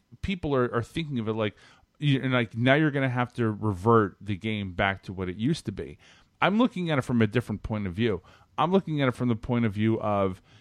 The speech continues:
you're not necessarily, I mean, you may, from a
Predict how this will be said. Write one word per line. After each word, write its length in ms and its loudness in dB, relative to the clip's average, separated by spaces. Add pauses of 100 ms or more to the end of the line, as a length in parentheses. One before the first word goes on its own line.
(120)
you're 160 4
not 300 0
necessarily, 600 -4
I 40 -2
mean, 180 -2
you 140 -2
may, 380 -2 (280)
from 300 -4
a 300 0